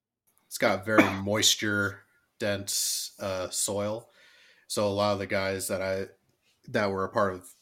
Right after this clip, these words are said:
that book anyways described it as, like,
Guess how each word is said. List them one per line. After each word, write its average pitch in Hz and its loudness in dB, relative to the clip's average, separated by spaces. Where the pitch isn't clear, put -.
that 135 0
book 101 -4
anyways 95 -4
described 95 -4
it 95 -6
as, 95 -6
like, 90 -6